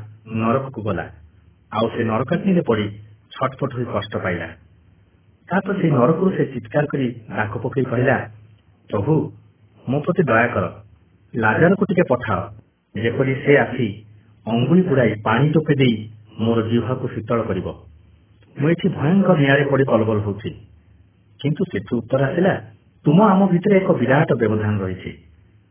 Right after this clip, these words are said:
ତୁମେ ଯେଉଁଠି ଅଛ, ଏଠିକାର ଲୋକ ତୁମ ପାଖକୁ ଆଦୌ ଯାଇପାରିବେନି। ପୁଣି ନରକରୁ ସ୍ୱର୍ଗକୁ କେହି ଆସିପାରିବେ ନାହିଁ।" ଧନୀ ଲୋକ କହିଲା,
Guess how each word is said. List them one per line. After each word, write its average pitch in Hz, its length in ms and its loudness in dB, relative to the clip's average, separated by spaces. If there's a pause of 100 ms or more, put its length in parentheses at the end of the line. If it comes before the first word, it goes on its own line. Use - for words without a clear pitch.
(320)
ତୁମେ 135 220 4
ଯେଉଁଠି 135 320 2
ଅଛ, 156 400 0 (180)
ଏଠିକାର 151 520 0
ଲୋକ 180 220 2
ତୁମ 139 220 0
ପାଖକୁ 147 300 0 (120)
ଆଦୌ 113 300 2
ଯାଇପାରିବେନି। 92 520 -2 (640)
ପୁଣି 160 140 4
ନରକରୁ 180 440 4
ସ୍ୱର୍ଗକୁ 170 440 2
କେହି 190 320 6
ଆସିପାରିବେ 98 460 0
ନାହିଁ।" 80 160 -10 (1000)
ଧନୀ 107 220 -2
ଲୋକ 113 160 -2
କହିଲା, 143 280 2